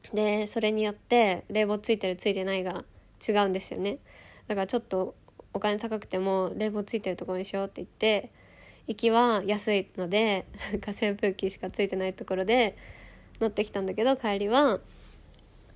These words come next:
あの、冷房ついてる、えー、電車に乗って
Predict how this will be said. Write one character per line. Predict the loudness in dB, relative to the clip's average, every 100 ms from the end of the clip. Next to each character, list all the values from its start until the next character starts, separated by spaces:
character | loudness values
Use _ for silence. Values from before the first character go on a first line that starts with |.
| -12
あ | -8
の、 | -6 -2
冷 | 0 0
房 | 0 -2 -2 -4
つ | -4
い |
て | -2 -4
る、 | -4 -8 -16 -20 -6
え | -2 0 0 -2 -4 -4
ー、 |
電 | -4
車 | -4 -4
に | -2
乗 |
っ | -2
て | 6 8 8 4